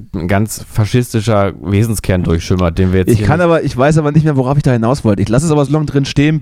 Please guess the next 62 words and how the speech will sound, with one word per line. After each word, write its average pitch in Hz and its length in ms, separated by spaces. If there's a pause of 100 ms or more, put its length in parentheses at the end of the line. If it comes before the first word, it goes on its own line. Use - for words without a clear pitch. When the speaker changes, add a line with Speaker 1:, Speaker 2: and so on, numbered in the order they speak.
(140)
Speaker 2:
bis 127 140
ich 135 100
Speaker 1:
Ja. 107 120
Speaker 2:
dann 117 220 (200)
Speaker 1:
Aber 127 160
kennst 175 260
du 175 80
den 160 160
Gedanken, 135 560
äh, - 140
Speaker 2:
ich 123 60
Speaker 1:
den, 131 180
Speaker 2:
tot 127 160
Speaker 1:
ähm, 113 60
Speaker 2:
umfalle. 98 400 (100)
Speaker 1:
ja, 117 120
kennst 151 280
du 170 40
diesen 147 200
Gedanken 117 340
bei 123 100
dir 117 140
selber? 107 340
Ich - 120
hab - 100
den, 139 220 (200)
dass 117 200
ich 120 100
in 113 100
dem 131 120
Moment, 131 260
wenn 120 140
ich - 160 (280)
sowas 123 320
notiere 135 380
oder 104 160
über 92 120
irgendwas 107 260
nachdenke 104 400
oder 78 160
so, 104 140 (260)
dann 98 100
denk 117 140
ich - 0
mir, 120 80 (280)
wenn 113 120
du 139 80
später 160 320
nochmal 151 320
darauf 120 280
zurückkommst 117 640
und 117 140
du 113 40
verstehst 127 460
es 85 140
nicht, 90 320 (440)
ähm, 110 420 (440)
halte 151 300
dich 135 160
nicht 156 160
für 139 80
dumm, 113 320